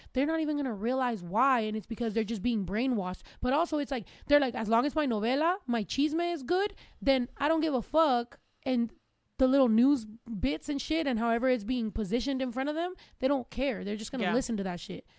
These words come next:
Speaker 1: because they don't think that something like Univision would change. But, but, but that's the thing. It's up to us to teach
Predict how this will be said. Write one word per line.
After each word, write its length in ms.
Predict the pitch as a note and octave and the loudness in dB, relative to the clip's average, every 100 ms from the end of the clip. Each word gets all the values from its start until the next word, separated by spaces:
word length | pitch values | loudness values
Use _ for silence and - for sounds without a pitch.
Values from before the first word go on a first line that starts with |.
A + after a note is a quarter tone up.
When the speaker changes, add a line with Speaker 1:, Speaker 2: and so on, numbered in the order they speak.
| _ - | _ -6
Speaker 1:
because 240 | B3+ C4 | 0 2
they 80 | A3+ | 4
don't 260 | C4 C#4+ - | 2 0 -2
think 340 | C#4+ D4+ B3 - - - | -2 -2 -4 -10 -20 -4
that 280 | A#3 G#3 - _ _ _ _ - | -2 -2 -6 _ _ _ _ -10
something 340 | - B3 B3+ | -4 -2 -2
like 140 | B3+ - | -2 -2
Univision 640 | A3+ A3 G3 - B3+ A#3+ | -2 -2 -4 -2 -2 0
would 160 | G3+ - | -2 -4
change. 500 | B3 C#4 A3 - D#3+ | -6 -4 -6 -8 -4
But, 260 | A#3 A#3 | -4 -4
but, 160 | F#3+ G#3 | -4 -2
but 140 | A#3+ | -2
that's 140 | C4+ B3+ | -2 -4
the 80 | |
thing. 160 | G3+ C#4 | -4 -4
It's 120 | A#3 F4 | -4 -6
up 160 | - | -6
to 120 | - | -6
us 220 | B3 B3+ - | -2 -4 -4
to 120 | A#3+ | -6
teach 260 | - A#3+ | -6 -8